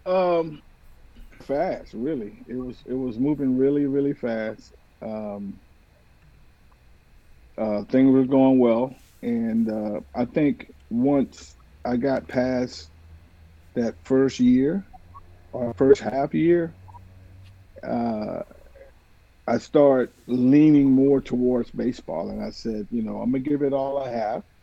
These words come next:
and, um, you know, see what works out." And, and things moved around really, really fast. I mean, I went from,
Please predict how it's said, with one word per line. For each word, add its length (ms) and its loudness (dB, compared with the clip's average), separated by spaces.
and, 420 -2
um, 640 -8
you 100 -4
know, 140 2
see 200 0
what 240 2
works 260 0
out." 360 -2
And, 280 -2
and 180 -2
things 420 0
moved 460 2
around 680 4
really, 400 6
really 300 4
fast. 480 -2
I 80 -4
mean, 200 -2
I 80 -2
went 240 -2
from, 240 -4